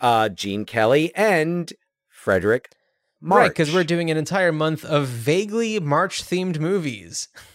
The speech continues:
Speaker 2: <laughs>
Speaker 1: If we can make the connection, it's, it's
Speaker 2: That's
Speaker 1: happening. But
Speaker 2: right.
Speaker 1: Inherit the Wind, and, uh, also, and, uh, John and I talked about this, you know, offline, and we'll talk about it next week as well, but especially, um,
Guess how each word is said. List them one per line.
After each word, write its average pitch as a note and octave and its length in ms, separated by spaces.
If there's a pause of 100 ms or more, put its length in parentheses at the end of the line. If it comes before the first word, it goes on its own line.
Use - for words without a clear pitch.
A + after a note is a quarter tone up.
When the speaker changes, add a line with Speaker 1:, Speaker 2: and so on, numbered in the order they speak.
(140)
Speaker 2:
<laughs> - 320
Speaker 1:
If F3+ 920
we A2+ 120
can A2+ 220
make C#3 280
the E3+ 140
connection, F3+ 840 (160)
it's, G3+ 380 (520)
it's A#2+ 220
Speaker 2:
That's - 0
Speaker 1:
happening. E3 520
But E3 140
Speaker 2:
right. F3 100
Speaker 1:
Inherit A#3 240
the A3 60
Wind, G3+ 200 (320)
and, A3 340
uh, - 220
also, A3 600
and, F3 440
uh, F3 140
John E3 360
and D#3+ 100
I D#3 220
talked D3 360
about C#3 260
this, - 400
you C3 180
know, B2 320 (120)
offline, C3+ 480
and A#2+ 100
we'll A#2 80
talk A#2+ 240
about A#2+ 140
it G2+ 80
next A2 200
week A2 160
as G#2 100
well, G#2+ 180
but G2 140
especially, G#2 600 (380)
um, G#2+ 480